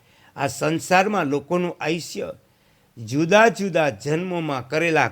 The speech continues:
કુકર્મોથી નાશ પામી રહ્યું. જો આકાશમાં વૃક્ષ હોય, એ વૃક્ષ પર વેલ હોય અને એ વેલની ગળામાં ફાંસી લગાવીને મનુષ્યને લટકાવી દેવામાં આવે, તો તેનાથી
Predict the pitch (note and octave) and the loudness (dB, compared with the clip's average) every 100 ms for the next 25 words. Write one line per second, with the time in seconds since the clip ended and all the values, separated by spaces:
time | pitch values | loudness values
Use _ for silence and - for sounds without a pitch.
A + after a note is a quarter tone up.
0 | - D3+ F#3+ E3 - C#3+ D#3 - C#3+ B2 | -4 -4 -4 -4 -2 -2 -2 -4 -4 -2
1 | D#3 - - E3 F#3 F#3 G3 F3 C#3+ _ | -2 -4 -4 -2 -2 -2 -4 -6 -10 _
2 | _ _ _ _ A2+ D3 C#3 C3 C#3+ - | _ _ _ _ 0 4 4 4 2 4
3 | E3+ F#3 - F#3 B2 D3 E3 - F#3 F3 | 2 2 -4 -6 -4 -6 -8 -8 -8 -8
4 | - _ _ _ _ _ C#3 C3 B2 E3+ | -8 _ _ _ _ _ 0 2 2 0
5 | - - D#3 C3 C#3 F3 F3+ F3 C#3+ - | -2 -2 0 2 2 2 2 -2 -6 -14
6 | _ _ _ - C#3+ C3 D#3+ G3 A3+ F3+ | _ _ _ -6 -6 -4 2 6 6 6
7 | F3+ F3 E3+ B2 B2 E3 F#3 E3+ C3 - | 2 4 0 0 2 4 4 4 -2 -6
8 | - D#3 E3+ - A3 F3+ E3 D#3+ D3+ C#3 | -6 -4 -4 -4 0 2 2 2 0 -2
9 | C3+ E3 F3+ B2 D#3+ D3 C3+ D3+ - G3 | -2 -2 -4 -4 -4 -2 -2 -2 0 0
10 | D#3+ C3+ D#3 D#3+ D#3+ E3+ E3+ C3 _ _ | 0 0 0 2 2 0 -2 -8 _ _
11 | _ _ _ - C#3+ C3 C#3+ F3 F#3 - | _ _ _ -6 -6 -2 2 4 4 2
12 | C#3+ | -4